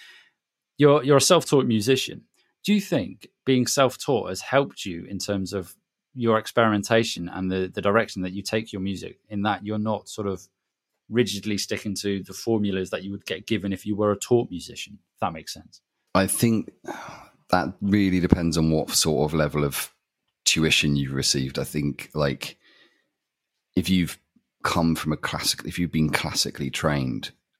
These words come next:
Speaker 2: I think that you can, you, there is the thing of getting hamstrung by all the rules and overthinking things. And,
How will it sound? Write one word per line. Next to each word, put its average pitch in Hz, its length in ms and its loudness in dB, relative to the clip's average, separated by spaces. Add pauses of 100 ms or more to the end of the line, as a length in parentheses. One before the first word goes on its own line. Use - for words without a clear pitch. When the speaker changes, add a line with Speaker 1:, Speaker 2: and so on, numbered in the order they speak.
(240)
Speaker 2:
I 76 60 0
think 71 420 -4
that 78 260 0
you 78 220 -4
can, 69 540 0
you, 80 280 -6
there 76 240 2
is 76 120 0
the 71 120 -2
thing 69 260 -4
of 64 160 -6
getting 67 420 -2
hamstrung 69 720 -2
by 69 200 0
all 71 120 -2
the 69 120 -4
rules 71 420 -2
and 67 260 -4 (720)
overthinking 73 680 0
things. 71 420 -2
And, 67 220 -4